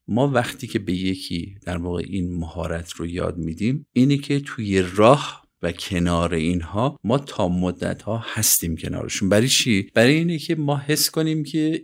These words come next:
این مرحلهٔ اول مرحلهٔ رها شدنه. مرحلهٔ دوم حتی ما توی بحث خلبانی و اینها یه در واقع نکته داریم که از بعد سولو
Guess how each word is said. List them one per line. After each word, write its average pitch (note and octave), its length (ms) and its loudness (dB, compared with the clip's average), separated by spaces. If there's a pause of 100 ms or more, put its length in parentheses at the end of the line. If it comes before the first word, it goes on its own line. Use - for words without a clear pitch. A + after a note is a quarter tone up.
این D#3 200 4
مرحلهٔ A2 400 4
اول A#2 280 2
مرحلهٔ G2+ 540 2
رها F#2 240 2
شدنه. G2 600 -2
مرحلهٔ G2 920 4
دوم G#2 720 8
حتی B2 260 0
ما B2+ 160 2
توی B2 180 -4
بحث A2 380 2
خلبانی F#2 560 0
و - 20 0
اینها F#2+ 480 0
یه A#2 320 6
در F#2+ 140 6
واقع F#2+ 240 4
نکته A#2+ 300 2
داریم G#2+ 200 6
که F#2+ 140 -2
از F#2 220 -2
بعد F#2 400 6
سولو A2 600 6